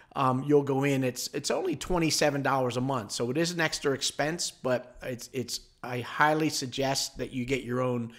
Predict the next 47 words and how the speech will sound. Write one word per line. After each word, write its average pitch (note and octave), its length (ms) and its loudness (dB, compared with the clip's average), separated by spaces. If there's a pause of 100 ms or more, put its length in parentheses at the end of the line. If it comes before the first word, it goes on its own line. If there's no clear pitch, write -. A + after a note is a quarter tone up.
(200)
personalized C3+ 640 0
smart A#2+ 340 -2
number B2+ 300 0
to A2+ 80 -4
work A2+ 300 -6
with, A2 260 -6
with A2+ 160 -14
K A#2+ 200 -4
V A#2 140 -8
Core. G#2+ 400 -8 (1160)
You D3 140 0
get D3+ 180 6
to C#3+ 60 -4
pick D#3 280 2
your C#3+ 120 4
primary, C3 680 4
uh, A#2+ 160 2
zip, C3 360 0
uh, A#2+ 220 2
area D3+ 300 4
code, D#3+ 300 2
not B2 200 -4
zip B2+ 180 -4
code. D3+ 320 4 (440)
Um, B2+ 460 2
so C#3 220 4
for - 140 -2
your C3 140 2
number, C#3 320 2
so C#3+ 120 -2
you'll B2+ 200 0
notice C3 340 0
mine C3 500 0
is A#2+ 280 0
a A2+ 80 -4
two - 200 -2
one C3 200 -2
five B2 360 -2
number. A#2+ 320 -4
That's A#2 240 -8
where B2+ 120 -2
I'm C3+ 120 -2
at. A#2 320 -4 (440)
And C3 180 -2
then C3 140 0
it's, - 260 -4
uh, A#2+ 220 0